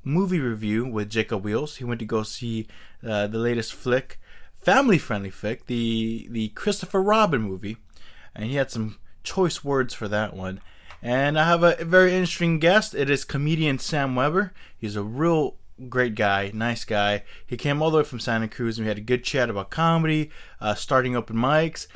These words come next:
and several other great things. And I, I think you're really gonna dig this, this episode. I think you're gonna forgive me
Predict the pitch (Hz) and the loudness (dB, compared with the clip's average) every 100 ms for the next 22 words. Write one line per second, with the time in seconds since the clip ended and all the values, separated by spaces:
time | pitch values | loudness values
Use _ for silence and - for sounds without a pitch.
0 | - - 143 - 165 156 143 131 117 110 | -16 -8 -4 2 4 4 4 2 0 0
1 | - 104 107 - - - - 120 117 117 | -2 -4 -4 -8 -14 -16 -8 -2 0 0
2 | 113 110 127 123 156 151 151 147 156 160 | 0 -2 -6 -4 -2 -2 -2 0 0 0
3 | 156 147 143 143 151 127 110 - - - | 0 0 -2 -2 -2 0 -2 -2 -6 -6
4 | 117 - 101 - 123 123 127 196 202 190 | -6 -6 -8 -6 -2 0 2 4 4 6
5 | 208 190 196 156 247 254 185 180 170 - | 4 4 2 4 4 6 8 8 6 0